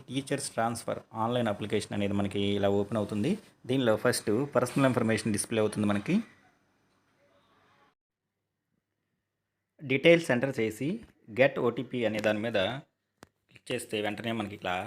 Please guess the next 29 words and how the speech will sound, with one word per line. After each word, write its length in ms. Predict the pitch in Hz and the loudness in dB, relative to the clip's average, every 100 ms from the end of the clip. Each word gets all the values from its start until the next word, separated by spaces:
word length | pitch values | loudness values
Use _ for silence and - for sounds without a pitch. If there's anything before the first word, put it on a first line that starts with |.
| 127 - | -10 -20
స్క్రీన్ 320 | - 117 113 | -12 -8 -6
మీద 140 | 104 98 98 | -4 -4 -4
సక్సెస్ 460 | 104 - 139 123 - _ _ _ - | -6 -6 -4 -4 -8 _ _ _ -14
అని 60 | |
చెప్పేసి 340 | 104 110 110 101 | -10 -6 -4 -4
మన 160 | 107 98 | -4 -4
రిజిస్టర్ 360 | 101 - 120 | -6 -4 -4
మొబైల్ 260 | 104 101 98 | -2 -2 -2
నెంబర్కి 360 | 98 95 95 95 165 - _ _ | -4 -6 -8 -6 -8 -12 _ _
వన్ 140 | 107 113 | -10 -4
టైమ్ 180 | 127 123 | -2 0
పాస్వర్డ్ 340 | 104 101 107 | -2 -2 -4
అనేది 280 | 101 95 95 101 | -4 -4 -6 -6
సెండ్ 240 | 104 101 101 | -6 -8 -6
చేయడం 240 | 104 98 98 | -6 -4 -6
జరుగుతుంది. 420 | 95 95 101 156 - _ _ - 127 170 127 - _ _ _ _ _ _ _ _ _ _ _ _ _ _ _ _ _ - | -8 -8 -10 -8 -10 _ _ -8 -2 -2 -4 -12 _ _ _ _ _ _ _ _ _ _ _ _ _ _ _ _ _ -20
స్క్రీన్ 260 | - 117 | -14 -8
మీద 100 | 117 | -6
కనబడుతున్న 420 | 113 107 107 107 101 | -4 -4 -6 -6 -6
వన్ 140 | 101 | -2
టైమ్ 160 | 107 104 | -2 -2
పాస్వర్డ్ 340 | 95 107 101 | -6 -6 -6
రావటం, 280 | 98 98 143 | -6 -6 -8
మనం 180 | 180 - 104 | -8 -8 -4
ఓకే 240 | 104 117 | -4 -4
చేసి 360 | 104 101 - 101 104 143 _ _ _ - _ | -4 -8 -8 -8 -8 -10 _ _ _ -20 _
ఆ 120 | 107 | -6
వచ్చినటువంటి 520 | 107 - 139 123 107 | -6 -4 -4 -2 -2
ఓటీపీని 600 | 101 110 120 - 101 101 | -2 -2 -2 -6 -6 -6